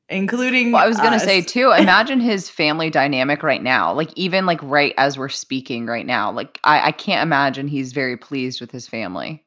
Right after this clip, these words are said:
Speaker 2: at the moment. And Barb's probably crying him, blowing up his phone, being like, "Peter, answer my phone."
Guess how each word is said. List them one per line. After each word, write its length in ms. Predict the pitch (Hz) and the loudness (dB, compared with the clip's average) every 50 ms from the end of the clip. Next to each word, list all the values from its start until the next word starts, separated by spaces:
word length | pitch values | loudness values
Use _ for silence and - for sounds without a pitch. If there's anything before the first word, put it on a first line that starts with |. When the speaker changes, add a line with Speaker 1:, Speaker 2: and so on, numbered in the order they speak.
| - | -8
Speaker 2:
at 180 | - 151 156 - | -6 -6 -6 -4
the 60 | - | -6
moment. 380 | 127 120 110 110 107 80 - - | -6 -6 -6 -6 -8 -8 -6 -4
And 120 | 156 170 147 | -4 0 2
Barb's 340 | 156 139 135 139 135 147 - | 2 2 2 2 -2 -6 -10
probably 400 | - - 160 143 151 143 156 156 | -4 -2 0 0 0 -2 -6 -6
crying 460 | 160 - - 170 156 147 139 135 139 | -6 -6 -2 0 0 2 0 0 -2
him, 320 | 143 131 120 120 120 123 | -4 -4 -4 -4 -6 -6
blowing 340 | 117 127 127 127 127 131 135 | -6 -2 -2 0 0 0 -2
up 80 | 143 143 | -4 -6
his 160 | - 147 - | -6 -10 -6
phone, 240 | - 151 139 135 131 | -4 -2 -2 -2 -4
being 160 | 131 139 - | -6 -8 -8
like, 180 | - - - - | -8 -10 -8 -2
"Peter, 440 | - 339 320 392 427 359 320 330 - - | -2 -2 0 0 -2 -2 -4 -6 -6 -4
answer 340 | 339 359 440 466 - 403 403 403 | -4 -4 -4 -4 -4 -6 -6 -4
my 200 | 370 359 392 415 | -4 -4 -4 -4
phone." 800 | 415 - - 427 381 392 440 466 370 339 349 339 330 330 330 | -6 -4 -4 -2 -2 -2 -2 -2 -2 -2 -4 -4 -6 -8 -10